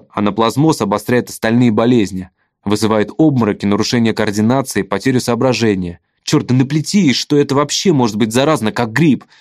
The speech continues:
и она не полезет с расспросами». Это был хороший ход. Игорь сам себя похвалил.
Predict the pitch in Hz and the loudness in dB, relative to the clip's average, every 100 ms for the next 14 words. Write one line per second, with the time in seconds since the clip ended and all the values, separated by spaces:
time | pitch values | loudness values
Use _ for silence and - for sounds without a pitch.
0 | _ 107 110 135 127 127 170 156 - 151 | _ -2 0 0 0 2 0 0 -2 -4
1 | - 156 127 - 92 90 _ _ _ _ | 0 0 0 -4 -8 -8 _ _ _ _
2 | - 107 92 101 120 131 175 202 156 - | -8 -8 -4 0 0 0 0 2 0 0
3 | 104 - 90 - _ _ _ - 107 107 | -4 -2 -2 -4 _ _ _ -4 0 0
4 | 107 123 113 120 120 127 - 156 175 110 | 0 -2 -2 0 -2 -2 -2 0 0 0
5 | 87 | -4